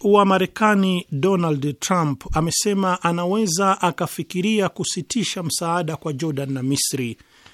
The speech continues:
ikiwa zitakataa kuwapokea Wapalestina baada ya kutekeleza mpango wake wa kuwahamisha kwa nguvu wananchi hao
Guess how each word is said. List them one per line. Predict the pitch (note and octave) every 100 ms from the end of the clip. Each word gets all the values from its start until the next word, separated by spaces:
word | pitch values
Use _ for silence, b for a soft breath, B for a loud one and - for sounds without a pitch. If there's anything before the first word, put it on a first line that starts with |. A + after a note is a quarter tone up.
| b
ikiwa | - - E3
zitakataa | D3 D3+ D3+ - F3+ D#3+
kuwapokea | - D3+ - D3 E3 D#3
Wapalestina | D3 C#3+ - C#3+ C#3 - F#3 E3+ D#3
baada | D#3+ E3+ D#3+
ya |
kutekeleza | D#3 D#3+ D#3+ E3 F3 E3 E3
mpango | D#3 - D3+ D3+
wake | D#3 D3 D#3+
wa | D3
kuwahamisha | - D#3 - D#3+ F#3 F3+ F#3
kwa | - F3
nguvu | F3+ A#3 G#3 F#3
wananchi | D#3+ D#3 C#3 D#3+
hao | C#3 G3 F3 D#3